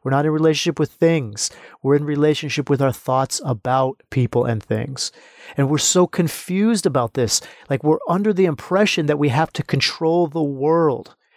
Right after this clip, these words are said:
in order to feel good. We have to control our circumstances, which include other people. You know, you guys know that circumstances are our past, our present, and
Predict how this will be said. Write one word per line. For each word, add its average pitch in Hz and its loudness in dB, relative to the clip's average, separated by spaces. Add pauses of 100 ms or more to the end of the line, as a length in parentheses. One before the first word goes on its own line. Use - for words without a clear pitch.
(120)
in 139 -2
order 143 2
to 131 -8
feel 180 2
good. 127 -2
We 127 0
have 147 0
to 151 -4
control 151 -2
our 135 0
circumstances, 131 0
which - 0
include 220 0
other 170 0
people. - -2
You 139 -2
know, 151 4
you 180 0
guys 180 0
know 202 2
that 135 -18
circumstances 139 0
are 131 0 (540)
our 127 0
past, 165 0
our 120 -2
present, 160 0 (460)
and 156 0